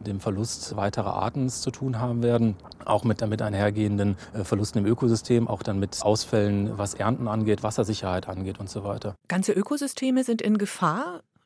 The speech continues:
Speaker 2: Stärker als gedacht. Gleichzeitig braucht man robuste Tier- und Pflanzenarten und Ökosysteme, um den Klimawandel abzupuffern. Deswegen steht im Bericht unter anderem auch, mindestens dreißig Prozent der Naturfläche sollten unter Schutz gestellt werden.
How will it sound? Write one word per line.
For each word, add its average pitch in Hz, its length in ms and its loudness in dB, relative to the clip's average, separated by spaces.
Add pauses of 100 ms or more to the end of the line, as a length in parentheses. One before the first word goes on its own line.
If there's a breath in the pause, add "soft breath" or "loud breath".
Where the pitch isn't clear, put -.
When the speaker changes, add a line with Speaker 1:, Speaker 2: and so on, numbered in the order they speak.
(100)
Speaker 2:
Stärker 208 460 2
als - 220 -2
gedacht. 202 500 -2
Gleichzeitig 208 520 0
braucht - 360 0
man 277 240 4
robuste 226 720 2
Tier- 262 320 0
und 233 160 0
Pflanzenarten 220 720 -2
und 220 140 0
Ökosysteme, 226 600 -2
um 208 100 0
den 202 120 -2
Klimawandel 196 520 -2
abzupuffern. 269 720 -4
Deswegen 214 380 -2
steht 214 220 -6
im 208 100 -2
Bericht 220 300 -4
unter 214 240 -4
anderem 196 280 -2
auch, 202 280 0
mindestens 240 480 0
dreißig 233 520 -2
Prozent 233 600 -4
der 214 100 -2
Naturfläche 220 640 -4
sollten 196 320 -2
unter 208 220 -4
Schutz - 360 -8
gestellt 151 540 -2
werden. 143 440 -2